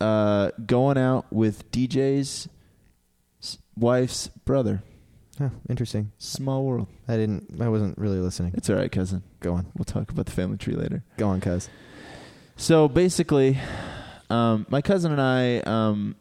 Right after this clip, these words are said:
Speaker 1: we, we've pretty much been arch rivals growing up.
Speaker 2: Was this the cousin that you chased with a baseball bat?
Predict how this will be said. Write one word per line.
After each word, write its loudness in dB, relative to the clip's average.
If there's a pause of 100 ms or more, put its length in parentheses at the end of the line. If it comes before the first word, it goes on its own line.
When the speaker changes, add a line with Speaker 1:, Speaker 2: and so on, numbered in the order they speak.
(160)
Speaker 1:
we, 2 (500)
we've -4
pretty 0
much 0
been -2
arch 0
rivals 0
growing 0
up. -2
Speaker 2:
Was -2
this -2
the -2
cousin 0
that 0
you -2
chased -2
with -4
a -4
baseball 0
bat? -2